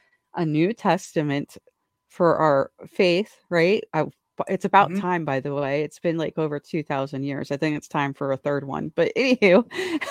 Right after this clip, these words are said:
Speaker 1: is it that? Or, you know, is something else going on? Is it, like,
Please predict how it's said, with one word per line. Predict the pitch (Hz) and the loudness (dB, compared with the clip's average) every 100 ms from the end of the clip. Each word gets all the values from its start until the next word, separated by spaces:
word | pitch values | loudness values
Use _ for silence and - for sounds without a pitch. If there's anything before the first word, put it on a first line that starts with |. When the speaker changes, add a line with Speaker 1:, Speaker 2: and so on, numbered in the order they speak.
| - - | -4 4
Speaker 1:
is | 220 | 6
it | 214 185 | 6 4
that? | 180 202 247 294 - - - - | 6 8 8 6 -2 -20 -20 -4
Or, | 185 214 220 214 202 _ - _ _ _ _ _ _ _ _ _ | 4 6 6 4 0 _ -20 _ _ _ _ _ _ _ _ _
you | 196 | -6
know, | 202 190 | 0 2
is | 175 196 | 2 -2
something | 220 202 196 180 | -2 -4 -4 0
else | 214 - | -2 -2
going | - 160 151 | -4 -2 -4
on? | 147 143 151 | -6 -6 -6
Is | 156 165 | -4 -4
it, | 165 - - | -4 -8 -6
like, | 156 151 | -6 -6